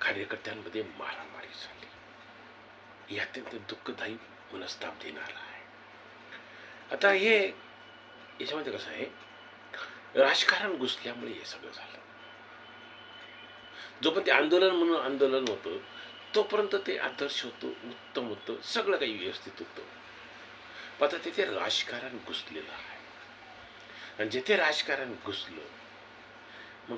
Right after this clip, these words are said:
तिथे काही खरं नसतं. तिथे सरळ भयंकरच प्रकार चालतो तिथे.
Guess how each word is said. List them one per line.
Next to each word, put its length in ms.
तिथे 220
काही 220
खरं 360
नसतं. 320
तिथे 160
सरळ 300
भयंकरच 440
प्रकार 320
चालतो 280
तिथे. 380